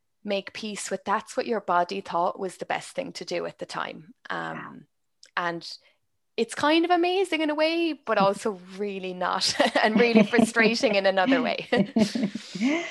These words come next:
Speaker 2: And I think it was such an important question, uh, what your therapist asked you about, can you see yourself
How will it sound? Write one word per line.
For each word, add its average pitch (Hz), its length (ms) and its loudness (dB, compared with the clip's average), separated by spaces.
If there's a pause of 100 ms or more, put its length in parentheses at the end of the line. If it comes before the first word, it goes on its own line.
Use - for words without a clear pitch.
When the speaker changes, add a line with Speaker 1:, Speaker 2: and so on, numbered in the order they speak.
(240)
Speaker 2:
And 220 100 10
I 214 80 12
think 240 180 6
it 247 40 8
was 226 120 6
such - 260 6
an 220 60 6
important 202 500 6
question, 185 800 4
uh, 196 120 4
what 196 200 10
your 185 80 6
therapist 302 520 8
asked 180 280 4
you 180 240 4 (280)
about, 185 280 6
can 202 160 2
you 190 100 4
see 214 180 4
yourself 208 560 10